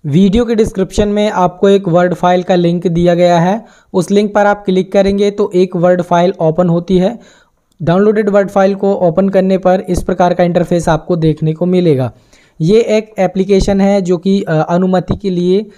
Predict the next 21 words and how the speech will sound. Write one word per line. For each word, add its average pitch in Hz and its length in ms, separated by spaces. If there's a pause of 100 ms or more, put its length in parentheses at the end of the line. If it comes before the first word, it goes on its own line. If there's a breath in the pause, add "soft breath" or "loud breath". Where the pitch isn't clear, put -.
(180 loud breath)
बनाया 165 380
जाता 180 300
है, 208 340 (120)
तो 185 60
आपको 208 260
इस 214 160
प्रकार 196 340
से 208 280
application 180 420
को 185 80
download 170 420
कर 190 100
लेना 185 220
है 190 80
और 190 100
अपने 180 240
according 170 320
इसे 165 160
modify 170 500
करना 123 280
है। 113 100